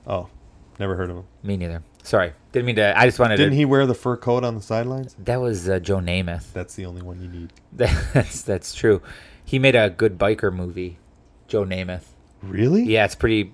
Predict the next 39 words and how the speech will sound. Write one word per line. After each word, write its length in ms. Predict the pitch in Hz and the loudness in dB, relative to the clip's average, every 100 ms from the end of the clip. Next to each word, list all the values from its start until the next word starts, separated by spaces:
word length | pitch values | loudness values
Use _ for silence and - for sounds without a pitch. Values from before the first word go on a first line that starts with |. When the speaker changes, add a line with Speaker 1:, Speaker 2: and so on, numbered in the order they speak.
| _ | _
Speaker 2:
crazy. 300 | - 107 95 | 2 2 4
I 20 | 90 | 0
forgot 240 | 98 92 | 0 -2
the 60 | 95 | -2
name 140 | 92 | -4
of 100 | 87 | -2
it 60 | 87 | -2
right 240 | 90 90 | -2 -2
now. 280 | 98 95 90 - - - | -2 -2 -4 -16 -20 -10
Um, 400 | 107 98 92 87 - | 0 2 2 -2 -4
but, 140 | 90 87 92 | -2 -2 -2
Speaker 1:
Strange. 80 | |
Speaker 2:
uh, 240 | 90 87 - - | -2 -2 -2 0
I 100 | 92 | 0
will, 220 | 92 95 | 2 0
uh, 260 | 90 87 85 - - | 0 -2 -4 -10 -4
I'll 160 | 90 | -4
find 240 | - 92 87 | -2 -2 -2
the 60 | |
name, 260 | 85 90 90 - - _ _ - | -4 -6 -8 -14 -20 _ _ -6
uh, 260 | 90 90 | -2 -2
for 240 | 90 - 92 | -4 -2 0
you. 240 | 92 92 - - - - _ _ _ _ | 0 -4 -8 -20 -20 -20 _ _ _ _
Speaker 1:
Uh, 200 | 160 160 | 10 12
so 240 | 156 196 185 | 10 8 8
we've 240 | 175 170 | 8 6
touched 300 | - 185 - | 4 0 4
on 140 | 160 139 | 6 4
Florida. 500 | - 123 120 117 117 | 4 6 6 6 6
We 360 | 120 120 120 | 4 4 0
Speaker 2:
<laughs> 40 | 107 | -4
Sorry. 360 | 120 123 107 | 4 6 6
Speaker 1:
have 80 | 98 | 4
in 240 | 131 123 127 | 2 2 4
no 160 | 156 | 4
way 320 | 147 139 135 | 6 6 6
conveyed 680 | 127 127 107 110 110 107 98 | 6 0 0 2 4 2 0
the, 360 | 104 107 104 98 | 0 2 2 2
uh, 300 | 95 90 | 2 2